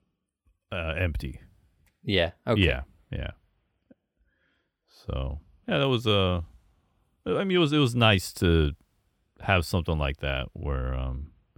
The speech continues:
Speaker 1: because I think for the better part of twenty twenty, I mean, the things like that weren't even an option, so it was kinda nice.
Speaker 2: Yeah, certainly.
Speaker 1: Yeah.
Speaker 2: As you said, not really an option back around the first half of this year.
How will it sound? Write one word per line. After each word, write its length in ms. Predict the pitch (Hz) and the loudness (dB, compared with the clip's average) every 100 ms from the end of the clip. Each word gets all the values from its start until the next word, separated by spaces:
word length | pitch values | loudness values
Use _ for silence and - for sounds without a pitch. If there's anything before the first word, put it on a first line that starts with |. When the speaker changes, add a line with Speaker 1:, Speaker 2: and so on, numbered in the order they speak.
| _ _ | _ _
Speaker 1:
because 340 | - 76 80 78 | -10 -2 0 2
I 80 | 80 | 0
think 220 | 80 69 | 0 -4
for 440 | - 71 67 73 - _ _ _ _ _ - - _ | -4 -2 -2 -4 -10 _ _ _ _ _ -20 -20 _
the 100 | 95 | 4
better 240 | 98 101 | 6 6
part 260 | - 104 95 | 6 6 6
of 60 | 85 | 4
twenty 260 | 117 95 | 2 2
twenty, 480 | 80 - 123 80 76 | 2 2 2 2 0
I 60 | 76 | 0
mean, 180 | 71 | -2
the 100 | 73 | -4
things 240 | - 98 82 | -2 2 4
like 160 | 78 | 4
that 160 | 78 78 | 2 2
weren't 200 | 80 82 | 2 2
even 180 | 78 67 | 0 -4
an 140 | 65 | -4
option, 480 | 73 78 - - 67 | -2 -4 -6 -12 -12
so 420 | - 64 65 67 - - | -10 -6 -6 -6 -10 -8
it 40 | |
was 140 | - | -8
kinda 260 | - 69 65 | -4 -4 -4
nice. 380 | 62 62 - - _ _ _ _ _ _ _ _ - | -4 -6 -8 -14 _ _ _ _ _ _ _ _ -12
Speaker 2:
Yeah, 440 | 101 127 170 104 | 2 6 6 6
certainly. 600 | - 147 160 107 95 85 85 | 4 2 4 2 2 0 0
Speaker 1:
Yeah. 360 | 82 78 78 - _ - | 0 0 -2 -6 _ 0
Speaker 2:
As 200 | 139 127 | 2 4
you 80 | 131 | 4
said, 280 | - 107 98 | 4 4 4
not 160 | 147 | 2
really 320 | 117 147 123 107 | 4 6 6 6
an 80 | |
option 380 | 143 - - 98 | 4 2 0 0
back 240 | 98 92 - | 2 0 2
around 540 | 101 101 95 95 90 - - | 4 4 4 0 -4 -10 -2
the 340 | 107 92 98 | 0 2 0
first 320 | - 110 - | 2 2 4
half 240 | - 104 - | 2 2 2
of 120 | 95 | -2
this 240 | 107 - 117 | -2 0 0
year. 260 | 92 92 | 0 -2